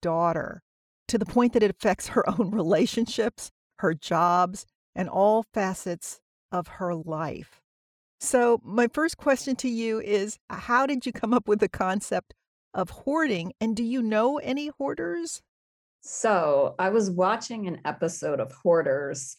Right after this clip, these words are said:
Speaker 2: maybe unsurprisingly,
Speaker 1: <laughs>
Speaker 2: and it was about, you know, obviously all the episodes are about hoarders, but this particular one, there was a mother and daughter, and the daughter was talking about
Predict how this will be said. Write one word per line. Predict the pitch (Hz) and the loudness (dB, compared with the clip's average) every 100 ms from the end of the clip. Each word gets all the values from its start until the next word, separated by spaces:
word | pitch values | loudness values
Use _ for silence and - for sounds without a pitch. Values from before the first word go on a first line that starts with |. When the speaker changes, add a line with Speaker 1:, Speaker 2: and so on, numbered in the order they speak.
| - | -8
Speaker 2:
maybe | 160 156 151 - | -6 -4 -6 -6
unsurprisingly, | 160 151 - - 151 147 131 156 - - - 277 - - 294 | -8 -8 -8 -2 -2 -2 -4 -4 -6 -14 -12 -12 -8 2 2
Speaker 1:
<laughs> | |
Speaker 2:
and | 190 185 170 175 - - _ - | 4 4 2 0 -4 -10 _ 0
it | 220 208 | 0 2
was | 220 220 | 0 0
about, | 226 165 165 165 156 - _ _ _ _ | 0 0 2 2 -2 -6 _ _ _ _
you | 185 | -8
know, | - | -4
obviously | 165 151 170 160 | -4 -4 -4 -4
all | 147 143 | -4 -6
the | - | -10
episodes | 135 151 147 | -10 -8 -6
are | 151 | -4
about | 160 - - | -4 -6 0
hoarders, | 254 175 175 | 2 2 0
but | 170 - | -8 -8
this | 190 | -12
particular | - 233 - 233 214 196 180 160 | -12 -16 -14 -8 -4 2 2 2
one, | 156 143 147 - | -2 -4 -6 -8
there | 139 160 151 | -2 -2 0
was | 156 | -4
a | 160 | -4
mother | 160 160 156 | -4 -2 -4
and | 151 147 | -4 -6
daughter, | 147 151 147 147 147 170 | -4 -4 -4 -6 -8 -10
and | 156 | -10
the | 139 | -8
daughter | 147 156 165 | -4 0 0
was | 151 147 | -2 -8
talking | - 151 147 160 147 | -8 -8 -6 -6 -6
about | 139 143 131 | -6 -6 -8